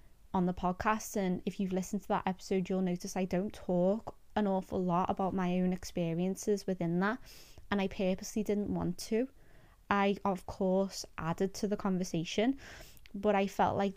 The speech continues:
that isn't a space for me. Like, that's a space for these women to reflect on their journey, and I thought they all did amazing. So I was so grateful to each and every one of them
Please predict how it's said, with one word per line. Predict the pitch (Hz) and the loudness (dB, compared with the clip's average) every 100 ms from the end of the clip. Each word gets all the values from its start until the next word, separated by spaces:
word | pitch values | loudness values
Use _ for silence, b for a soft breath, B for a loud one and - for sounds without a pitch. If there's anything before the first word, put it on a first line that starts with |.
| - | -2
that | 175 - | -2 0
isn't | 202 214 - | 0 0 -2
a | 208 | -4
space | - - 165 202 - - | -4 -2 0 -2 -6 -4
for | 240 | 0
me. | 233 233 240 - - | 2 2 -2 -6 -4
Like, | 208 | -2
that's | 196 190 - | -2 -6 -6
a | 214 | -8
space | - 175 175 | -2 -2 -2
for | - | -4
these | 196 202 - | -2 -2 0
women | 175 180 196 | 2 2 2
to | - - | -2 -4
reflect | 202 - 190 - - | -6 -4 -8 -8 -4
on | 185 185 | -2 0
their | 175 175 | 0 -2
journey, | - 165 165 185 247 - B B B B - - | 0 0 4 4 4 0 B B B B -8 0
and | 190 | 0
I | 185 | 2
thought | 190 185 | 2 2
they | 190 | 2
all | 190 190 | 4 2
did | 185 185 - | 2 0 -2
amazing. | 190 170 165 190 190 | 0 2 2 0 0
So | 190 185 | 2 2
I | 185 | 2
was | 190 | 2
so | 196 | 0
grateful | 202 180 175 - 185 185 - - b b - | 0 0 -2 -2 0 0 -2 -14 b b -8
to | - | -4
each | - 185 196 | -2 -2 0
and | 180 | 0
every | 180 190 | 4 4
one | 170 165 | 4 2
of | 180 | 2
them | 180 180 | 4 2